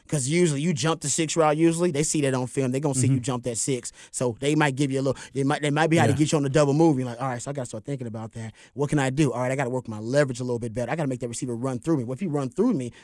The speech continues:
Speaker 1: on a double move, I ain't gotta worry about the double move. I just gotta make sure that I'm in the right place." Like, all, you know what I mean? So you run it
Speaker 2: Mm-hmm.
Speaker 1: through in your head. So I agree with you. I think you're right on the money there, but you gotta care enough about your teammate to go do that.
Speaker 3: Yeah.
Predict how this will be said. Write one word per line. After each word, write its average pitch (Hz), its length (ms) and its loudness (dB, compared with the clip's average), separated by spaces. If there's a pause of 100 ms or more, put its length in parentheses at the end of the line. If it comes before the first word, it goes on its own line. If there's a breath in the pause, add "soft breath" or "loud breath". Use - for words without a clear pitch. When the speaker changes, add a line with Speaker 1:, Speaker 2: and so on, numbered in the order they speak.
Speaker 1:
on 127 60 -10
a 127 60 -8
double 135 240 -2
move, 123 80 -4
I 120 60 -8
ain't 123 100 -4
gotta 131 120 -2
worry 156 80 2
about 160 120 -2
the 110 60 -12
double 120 180 -4
move. 104 80 -6
I 107 40 -10
just 113 100 -10
gotta 123 140 -4
make 123 200 -4
sure 131 160 -6
that 123 100 -6
I'm 123 140 -6
in 131 120 -4
the 131 100 -2
right 127 180 -6
place." - 200 -12
Like, 196 140 -2
all, 226 200 6
you 277 80 -2
know 277 60 0
what 269 80 2
I - 20 0
mean? 285 120 2
So 254 100 2
you 240 120 4
run 240 140 6
it - 20 2
Speaker 2:
Mm-hmm. - 60 0
Speaker 1:
through 233 140 4
in 220 80 4
your 208 120 4
head. 226 200 2
So 202 140 2 (240 loud breath)
I 381 140 4
agree 294 180 4
with 147 120 2
you. 123 40 -4
I 143 60 2
think 180 140 4
you're 160 100 2
right 170 140 8
on 165 80 4
the 160 40 2
money 180 140 6
there, 143 80 0
but 135 120 -10
you 175 60 2
gotta 170 120 0
care 269 240 4
enough 175 200 0
about 160 260 -4
your 302 160 4
teammate 170 160 2
to 160 60 -10
go 170 140 4
do 269 200 4
that. 180 120 6
Speaker 3:
Yeah. 107 160 2